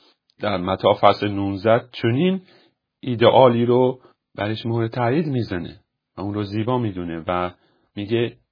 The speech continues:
ازدواج رو این گونه خداوند مقدر داشت. اما زمانی که آدم در این جهان وارد می‌شه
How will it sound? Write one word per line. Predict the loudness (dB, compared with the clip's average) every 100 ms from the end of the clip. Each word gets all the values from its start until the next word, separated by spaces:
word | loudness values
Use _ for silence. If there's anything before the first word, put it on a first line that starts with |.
| _ _ _ _ _ _ _
ازدواج | -4 0 -2 0 -2 -2
رو | -4 -4
این | -4 -2
گونه | -2 0 0 2 0 0 -6 -14
خداوند | _ -2 0 0 0 -2
مقدر | -2 0 -2 0 0
داشت. | 0 -4 -14 -16 -20 _ _ _ _ _ -2
اما | 2 2 0 -6 -20 -20 _
زمانی | -2 0 0
که | 0 4
آدم | 4 4 2 0 -4 _ _ _ _ _
در | -4
این | -2 -2
جهان | -2 0 0 -2 -8 _ _ _
وارد | 2 2 2
می‌شه | -2 -12 -16